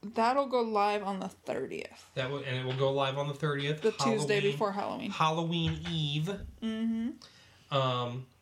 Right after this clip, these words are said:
Speaker 2: and we're
Speaker 1: Well,
Speaker 2: hoping
Speaker 1: no, I guess it would actually go live on the twenty-ninth, 'cause everything goes live late Monday night.
Speaker 2: Yeah, but most people pick it up on the
Speaker 1: Yeah,
Speaker 2: next morning.
Speaker 1: mm-hmm.
Speaker 2: Um, so that should be a great show. We're gonna have a lot of ghost stories. We're gonna have a lot of, uh,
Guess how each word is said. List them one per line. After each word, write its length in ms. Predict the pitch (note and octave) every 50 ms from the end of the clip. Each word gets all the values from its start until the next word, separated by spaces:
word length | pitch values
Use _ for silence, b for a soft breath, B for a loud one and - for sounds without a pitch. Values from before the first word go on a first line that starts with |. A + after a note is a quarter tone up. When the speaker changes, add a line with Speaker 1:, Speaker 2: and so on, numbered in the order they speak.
| _ _ _ -
Speaker 2:
and 160 | C#3 C3+ C3
we're 80 | C3 C3
Speaker 1:
Well, 80 | E4 E4+
Speaker 2:
hoping 140 | E4 E4 D#4
Speaker 1:
no, 100 | D4+ C#4+
I 100 | C4+ D4
guess 260 | D4 D#4 D#4 D#4 -
it 80 | C4+ B3
would 100 | C4 A#3+
actually 360 | G#3+ G#3+ G#3+ - - A#3 A3
go 140 | G#3+ G#3 G3+
live 340 | G3+ G3 F3+ F3+ F#3 F#3 F3+ -
on 180 | G3+ G3 F#3+ F#3+
the 60 | F#3+
twenty-ninth, 580 | - - - F#3+ F#3 F3+ - B2 C3 - -
'cause 220 | - - A3+ G#3 G#3
everything 400 | - A3+ G#3+ A3+ A3 A3 A3 G3+
goes 200 | F#3+ F#3+ F#3 E3+
live 300 | D#3 E3 D#3+ D#3+ F3+ -
late 260 | F3+ F3+ F3+ - -
Monday 280 | - F#2 D#3+ D#3+ - -
night. 240 | - - G2+ A2+ -
Speaker 2:
Yeah, 160 | G3+ G3 F#3+
but 120 | E3+ E3 D#3+
most 140 | D#3 D#3 -
people 180 | - C#3 B2
pick 240 | - - - D3 C3+
it 80 | B2+ A#2
up 140 | A2+ -
on 240 | A2 G#2 G#2 G#2 G#2 A2 B2+
the 100 | B2+ A#2+
Speaker 1:
Yeah, 140 | A3+ A3 G#3 G3+ G#3
Speaker 2:
next 60 | G#3+
morning. 500 | G#2+ G#2+ G2+ G3 A#3 A#3+ A#3+ A#3 A3+ A#3 A#3
Speaker 1:
mm-hmm. 100 | C#3 C#3+
Speaker 2:
Um, 400 | C3 C3 C3 B2+ B2+ B2+ B2 B2 - - _ B B B B B B B B B B
so 180 | B - - F3
that 180 | D#3+ G3 A3+ A3+
should 140 | - G3+ F#3+
be 100 | G3 F3+
a 40 |
great 300 | D#3+ D3+ D#3+ E3 D#3+ D#3+
show. 380 | - - - D#3+ D3+ D#3 F3 F#3+ G3 F3+
We're 100 | D#3+ D3+
gonna 120 | D#3 D3+
have 80 | D3+ C#3+
a 40 | C#3+
lot 140 | D3 C#3+ C#3+
of 60 | C3+
ghost 240 | D3 D3 D3+ D3 -
stories. 400 | - F3 E3+ E3+ F3+ F#3+ F#3+ E3
We're 60 | D3+
gonna 140 | D3+ C#3+ C3+
have 120 | C#3 C#3
a 40 | C#3+
lot 200 | C#3+ C#3+ C#3+ C#3+
of, 160 | C#3+ C#3 C#3
uh, 360 | C#3+ C#3+ C#3+ C#3+ C#3 C#3 C3+